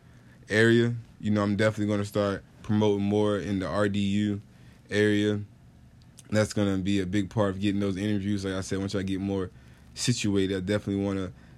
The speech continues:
get those interviews to some of the people, that's, especially some of the young business owners in Durham. If you know any young business owners in Durham,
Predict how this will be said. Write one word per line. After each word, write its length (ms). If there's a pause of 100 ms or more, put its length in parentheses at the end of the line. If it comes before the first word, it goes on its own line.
(160)
get 200
those 180
interviews 480
to 60
some 160
of 60
the 80
people, 440 (280)
that's, 200
especially 380
some 180
of 80
the 80
young 300
business 340
owners 460 (280)
in 180
Durham. 380 (280)
If 100
you 160
know 140
any 240
young 300
business 360
owners 400
in 140
Durham, 420